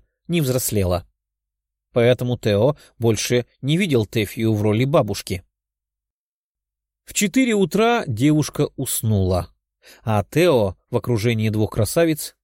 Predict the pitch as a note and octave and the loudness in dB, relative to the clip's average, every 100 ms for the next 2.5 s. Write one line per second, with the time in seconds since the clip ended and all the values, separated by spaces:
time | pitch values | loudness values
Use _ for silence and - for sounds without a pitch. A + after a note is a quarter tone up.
0 | _ - - C3+ - C3+ C3+ C3 A2+ A#2 | _ -18 -4 -4 -2 -2 0 -2 -2 -2
1 | - A#2+ - D#3+ A2 - A2+ G2 A2 A2 | 0 -2 2 0 0 -2 -2 0 0 0
2 | G2+ B2 F3+ E3+ D#3 | 0 0 0 -2 -10